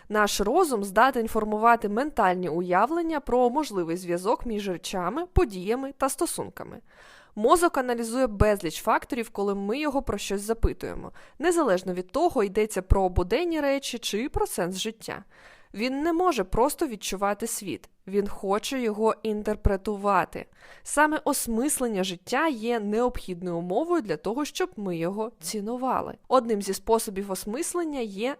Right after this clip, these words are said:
наявність цілі. Потребу в меті можна визначити як необхідність мати всеохоплююче прагнення, яке активізує зусилля та підтримує сенс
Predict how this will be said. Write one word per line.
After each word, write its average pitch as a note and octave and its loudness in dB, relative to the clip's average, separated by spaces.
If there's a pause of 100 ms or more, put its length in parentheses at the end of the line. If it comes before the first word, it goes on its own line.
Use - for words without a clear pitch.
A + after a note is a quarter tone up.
наявність A#3+ -2
цілі. - -8 (440)
Потребу G#3+ 4
в G3 -8
меті A3+ -2
можна B3 -2
визначити A3 -4
як G3+ -4
необхідність A3 0
мати A#3+ -4
всеохоплююче B3+ -4
прагнення, C4+ -2 (280)
яке G#3+ 2
активізує G#3 -4
зусилля D#4 -4
та A3 -2
підтримує F3+ -8
сенс D#4+ -6